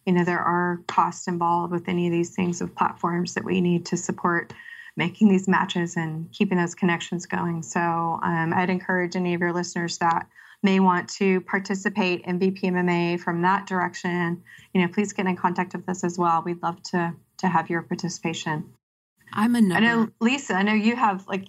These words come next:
Speaker 1: you, you kind of are in that uncovering hidden skill sets mindset too, in different ways, right?
Speaker 2: Oh, absolutely. And, you know, as, as I was listening,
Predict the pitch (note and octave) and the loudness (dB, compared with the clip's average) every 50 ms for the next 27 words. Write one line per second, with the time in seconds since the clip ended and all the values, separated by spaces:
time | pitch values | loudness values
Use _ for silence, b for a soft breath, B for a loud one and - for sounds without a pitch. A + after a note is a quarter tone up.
0 | _ - G3+ G#3+ A#3 A#3 A3 - - G3+ A3+ A3+ - - A#3 G3 F#3+ F#3 F#3 F3+ | _ 0 2 2 2 2 -2 -4 0 0 0 0 2 0 2 2 2 0 -2 -4
1 | - - - F#3+ F#3 F3+ F3 F3 - - _ _ - - E3+ - - - F3+ F#3 | -6 -4 -2 0 0 2 0 0 -2 -6 _ _ -14 -12 -12 -6 -2 0 0 0
2 | F#3+ - G3+ F#3 F#3+ F#3 F3+ E3+ F#3 G3 F#3 F3+ F3 - - F3 F3 F3 - - | 0 -2 -2 -2 -2 -2 -2 0 -2 -2 -2 -4 -6 -8 -8 -8 -6 -6 -4 -6
3 | - - A3+ A3 - - - - - - - _ _ _ _ _ _ _ _ _ | -6 -6 -8 -10 -10 -10 -12 -14 -16 -18 -20 _ _ _ _ _ _ _ _ _
4 | _ _ - - - B B B B B B B - - - - - - - - | _ _ -20 -20 -20 B B B B B B B -20 -20 -20 -20 -16 -12 -10 -8
5 | - - G3 F#3+ G3 F#3+ F#3+ F#3+ G3 F#3+ F#3+ G3 F#3 F3+ F#3+ - - - A3+ G3 | -2 2 4 6 6 6 4 2 0 0 0 -2 -2 -2 -4 -6 -4 -2 0 0
6 | F#3 F3+ F#3 F#3+ F#3+ - - - G3 G3 G3 G3 A3 A3 - G#3+ F#3+ F3+ - G3+ | 0 -2 -2 -4 -6 -8 -8 -4 -2 -2 0 0 -2 -2 -2 -2 -2 -2 0 0
7 | G#3+ G3+ F3+ F3 F#3 F#3+ - - G3+ G3+ G3+ G3 - G3 F#3+ - _ _ - - | 0 0 -2 -4 -6 -6 -6 -4 -4 -4 -4 -8 -12 -16 -18 -18 _ _ -4 -2
8 | A3 A3+ G#3+ - - G3 G3+ G3+ - - G3 F#3+ F#3 F#3 F#3 - - D3+ D3+ D3+ | 0 0 0 2 0 0 0 -2 -4 -4 -4 -2 -2 -2 -2 -2 -2 -2 -2 -2
9 | C#3 - E3 E3+ E3 E3 A3 A3+ _ _ _ _ - - - F3+ E3+ C3+ D#3+ E3 | -4 -2 -4 -4 -4 -4 -8 -12 _ _ _ _ -10 -6 -4 -2 -2 -2 -2 -2
10 | F3 E3+ F3 - _ - - E3 E3 E3 D#3+ D#3+ D3 - - - _ - F3+ F3 | -4 -6 -8 -12 _ -6 -4 -4 -2 -2 -4 -4 -6 -8 -10 -12 _ -10 -4 0
11 | G3+ A#3 A3+ - F#3 E3+ D#3 D3 D3 D3 D3 D3+ D3 | 0 0 0 0 -2 -2 -2 0 -2 -2 -2 -4 -6